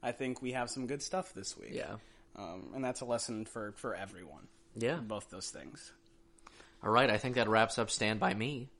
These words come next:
Speaker 1: I also, I agree with that. Uh, so,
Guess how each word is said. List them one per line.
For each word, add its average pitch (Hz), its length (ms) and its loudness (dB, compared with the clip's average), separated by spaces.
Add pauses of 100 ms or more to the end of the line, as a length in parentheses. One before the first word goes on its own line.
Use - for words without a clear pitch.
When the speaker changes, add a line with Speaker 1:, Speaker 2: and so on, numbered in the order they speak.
(380)
Speaker 1:
I 180 160 6
also, 254 320 6
I 127 140 2
agree 254 280 4
with 175 160 4
that. 101 300 0
Uh, 175 300 6
so, 226 460 8